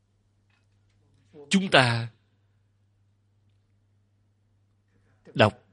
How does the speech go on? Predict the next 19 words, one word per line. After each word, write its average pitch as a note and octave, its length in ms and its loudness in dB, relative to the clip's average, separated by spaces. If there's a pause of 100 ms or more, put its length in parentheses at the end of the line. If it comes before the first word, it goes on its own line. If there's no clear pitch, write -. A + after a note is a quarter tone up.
(280)
cái F#3+ 160 2
chữ G#2 240 4
này F#2+ 340 -4 (240)
đã A#2 100 2
đọc A2+ 200 0
thành F#2 300 -2
chữ G2+ 220 0
Phật. - 280 -4 (1080)
Thực - 160 -6
tế E3+ 160 2
mà D3+ 140 2
nói A2 220 0
là G2+ 320 -4 (240)
lược A2+ 300 0
xưng C3+ 400 -2
của G2+ 420 -2
Phật - 300 -4
Đà G#2 120 2
Gia. G#2 300 -2